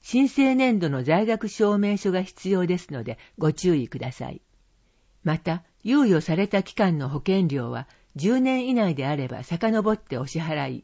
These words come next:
追納いただけます。承認年度から三年以降の追納は保険料に一定額が加算されます。追納しなかった期間は、老齢基礎年金の年金額には反映されませんが、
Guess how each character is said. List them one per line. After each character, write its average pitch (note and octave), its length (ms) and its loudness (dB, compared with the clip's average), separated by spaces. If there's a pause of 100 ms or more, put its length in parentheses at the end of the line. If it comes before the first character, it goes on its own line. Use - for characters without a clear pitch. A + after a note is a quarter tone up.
(140)
追 F3 240 0
納 D3+ 240 0
い C#3 60 -8
た B2+ 120 -6
だ B2+ 100 -8
け B2+ 140 -10
ま C3 140 -8
す。 - 200 -20 (640)
承 B3 260 6
認 C4 240 2
年 A#3+ 280 2
度 D#3 100 0
か C#3 140 -6
ら C3+ 100 -6
三 A3+ 320 0
年 A#3+ 240 0
以 A3+ 60 -8
降 F3 240 2
の B2 140 -4
追 D3 260 -4
納 D3 240 -6
は C3+ 140 -10 (300)
保 F3 100 -6
険 A#3 240 4
料 D#3+ 240 4
に C3 180 -4
一 C3+ 140 -8
定 B3 320 0
額 D#3 240 -2
が A#2+ 120 -6
加 C3+ 120 -8
算 D3 240 -4
さ C3+ 140 -6
れ C3 120 -10
ま B2+ 140 -10
す。 - 200 -20 (720)
追 C4 260 2
納 C4+ 180 2
し - 120 -8
な B3+ 120 -2
か A3+ 100 0
っ G3+ 120 -4
た C#3+ 120 -4
期 - 140 -16
間 C#3 260 -4
は、 B2 160 -10 (340)
老 A3+ 240 6
齢 B3 200 2
基 - 60 -12
礎 B3 200 0
年 A#3+ 260 0
金 C#3+ 260 -6
の B2+ 140 -6
年 G#3 260 0
金 A#3 200 -2
額 D#3 220 -2
に C#3 120 -4
は A#2 120 -6
反 D#3+ 280 0
映 F#3 140 2
さ E3+ 140 -2
れ E3 100 0
ま D#3+ 120 -2
せ D3 180 -6
ん B2 100 -10
が、 - 160 -12